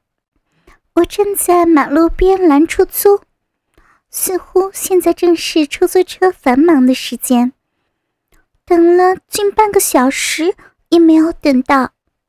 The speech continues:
啊，去上一会儿网吧，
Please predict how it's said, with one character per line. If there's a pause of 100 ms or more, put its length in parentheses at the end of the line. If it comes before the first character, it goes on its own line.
(1120)
啊， (760)
去
上
一
会
儿
网
吧，